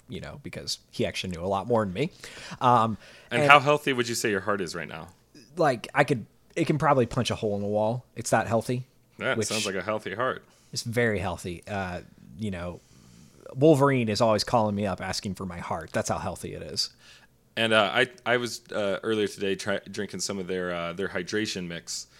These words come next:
Speaker 2: for
Speaker 1: Sure, sure, sure.
Speaker 2: recovery and that sort of thing. Uh, not because I worked out today, just simply because I only drink water if I fool myself with a flavor.
Speaker 1: <laughs>
Speaker 2: And so, uh, you too can feel better about not being in shape.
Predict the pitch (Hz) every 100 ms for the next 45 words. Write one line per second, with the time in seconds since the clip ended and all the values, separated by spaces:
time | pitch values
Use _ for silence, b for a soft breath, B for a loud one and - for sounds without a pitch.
0 | B B - - 101 92 90 85 104 -
1 | 101 - 104 95 98 95 92 - 101 92
2 | - 92 90 92 92 90 98 120 110 110
3 | 104 90 - 98 90 87 82 - _ -
4 | 98 107 95 104 101 - 85 87 85 85
5 | _ - 113 - 117 110 101 90 104 92
6 | 85 98 95 - 107 107 101 90 95 87
7 | 104 98 95 82 90 87 - 113 104 90
8 | - 87 - 90 92 104 92 113 - 160
9 | - 160 151 - 127 117 127 107 101 -
10 | - 107 101 101 139 135 143 135 135 -
11 | 113 104 98 95 98 - - - 101 -
12 | 120 104 107 110 107 104 101 90 101 -
13 | 107 104 95 92 104 104 -